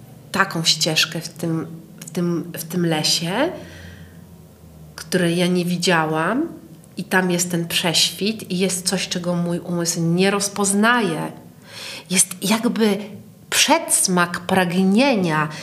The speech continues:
które mogę z czymś skojarzyć, ale to nie jest dokładnie to pragnienie, które miałam. I jest wspaniałe to, że ktoś potrafi moje pragnienie zaspokoić, ale dla mnie jeszcze wspanialsze jest to,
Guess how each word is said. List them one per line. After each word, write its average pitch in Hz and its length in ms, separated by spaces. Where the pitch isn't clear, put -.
które 196 300
mogę 220 400
z - 120
czymś 190 220
skojarzyć, 170 800
ale 185 200
to 196 100
nie 202 160
jest 311 160
dokładnie 262 500
to 226 460
pragnienie, 220 560
które 233 280
miałam. 190 560
I 214 80
jest 240 240
wspaniałe 233 760
to, 196 360
że 180 140
ktoś 208 300
potrafi 190 460
moje 190 260
pragnienie 185 460
zaspokoić, 180 580
ale 160 200
dla 170 260
mnie 170 380
jeszcze 180 340
wspanialsze 165 760
jest - 280
to, 160 340